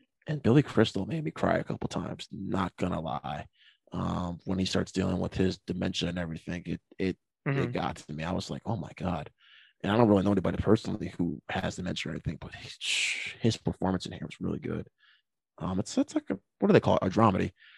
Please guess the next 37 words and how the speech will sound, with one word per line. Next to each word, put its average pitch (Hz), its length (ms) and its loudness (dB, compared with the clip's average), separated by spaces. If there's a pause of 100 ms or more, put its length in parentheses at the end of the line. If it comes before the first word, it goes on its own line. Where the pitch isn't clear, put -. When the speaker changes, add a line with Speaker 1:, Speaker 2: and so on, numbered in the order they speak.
(260)
Speaker 1:
is 95 100 -2
what 101 100 6
I - 20 0
should - 100 -4
say. 85 280 2
Speaker 2:
Mm-hmm. 139 220 2
Speaker 1:
Um, 85 520 -2 (580)
the - 80 -2
dr-, - 140 -8 (100)
the - 140 4
drama 127 280 10
works, 120 280 10
not 175 160 2 (100)
all 120 160 6
the 123 140 0
comedy 131 340 4
works. 131 480 2 (500)
And 107 80 4
there's 117 180 8
kind 127 200 6
of 113 80 6
this 110 180 6
other 104 260 6
storyline 95 600 4
with, 90 180 0 (220)
um, 90 480 0
he 120 140 4
worked, 107 280 6
Billy 110 140 8
Crystal 104 300 2
works 92 160 4
for, 92 80 2
like, 90 220 2
this - 220 -4
S 95 200 2
N 92 100 0
L 92 380 2